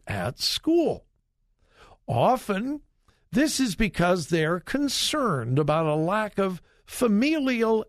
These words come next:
acceptance, which could impact their safety and well-being at home." Now, because of this policy,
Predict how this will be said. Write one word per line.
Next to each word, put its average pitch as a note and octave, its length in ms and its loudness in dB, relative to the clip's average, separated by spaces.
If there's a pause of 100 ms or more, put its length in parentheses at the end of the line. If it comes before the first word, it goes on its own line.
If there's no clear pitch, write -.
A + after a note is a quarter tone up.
acceptance, F#3 1120 -2
which G#3 260 2
could F#4 320 0
impact G#3 880 -2 (560)
their B2+ 200 2
safety A3+ 800 -2
and F3 300 0
well-being C#3+ 800 2 (120)
at B2 460 -2 (400)
home." F2+ 720 -6 (2250)
Now, D#3 120 2
because C4 320 2
of E4 100 2
this B3+ 180 -2
policy, C4 640 -2